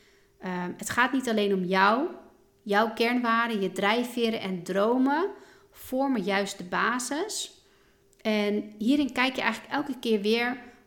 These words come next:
wat je aan waarde kan toevoegen voor je potentiële klant. En je hoeft dus zeker niet alles te delen. Eh,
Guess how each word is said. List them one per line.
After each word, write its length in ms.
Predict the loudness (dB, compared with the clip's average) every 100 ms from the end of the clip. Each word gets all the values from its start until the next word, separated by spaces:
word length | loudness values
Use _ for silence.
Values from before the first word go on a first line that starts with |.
| -4
wat 160 | -4
je 100 | -4
aan 220 | -4 -4
waarde 320 | -2 -2 -2 -2
kan 260 | -6 -6
toevoegen 640 | -6 -4 -2 -2 0 0 -2 -8 -20 _
voor 280 | _ 0 2
je 100 | 2
potentiële 680 | 0 0 0 -4 -2 -2 -2
klant. 540 | -4 -6 -6 -12 -16 -20 _ _ _ _ _ _ _ -6
En 100 | -2
je 60 |
hoeft 180 | -2 -2
dus 200 | -2 0
zeker 300 | 2 2 0
niet 200 | -4 -6 -2
alles 340 | 0 0 -2
te 120 | -4
delen. 560 | 0 2 2 0 -4 -8 -14 -20 _ _ _
Eh, 140 | -10